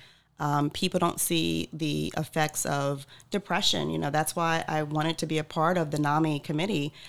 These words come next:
um, because it's near and dear to my heart, you know, suffering from post-traumatic syndrome after being diagnosed with something so heavy, um, and being depressed and having the anxiety,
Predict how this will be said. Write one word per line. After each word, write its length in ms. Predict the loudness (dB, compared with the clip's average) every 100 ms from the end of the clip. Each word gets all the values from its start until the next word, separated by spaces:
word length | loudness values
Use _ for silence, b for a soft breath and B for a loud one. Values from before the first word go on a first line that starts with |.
| B B
um, 280 | 2 4 2
because 280 | 0 -2 -2
it's 200 | 0 2
near 200 | 2 4
and 100 | 2
dear 100 | 2
to 60 | 2
my 120 | 2
heart, 380 | 2 2 2 0
you 80 | -2
know, 140 | -2
suffering 540 | 0 0 0 0 0 0
from 480 | 0 2 2 -2 b b b 2
post-traumatic 640 | 2 4 2 2 2 0
syndrome 540 | 0 0 2 0 0
after 260 | -2 -2 -2
being 320 | -2 -2 -2
diagnosed 580 | 0 2 2 0 -2 -2
with 80 | -6
something 360 | -4 -4 -4 -2
so 260 | 0 0
heavy, 480 | 0 -2 -2 -2 -4 b b b b
um, 440 | 4 6 6 2 2
and 200 | 0 0
being 280 | 0 0 0
depressed 460 | -2 -4 -4 -2
and 100 | -4 -4
having 380 | 0 2 4
the 120 | 4 4
anxiety, 800 | 2 2 2 2 2 2 0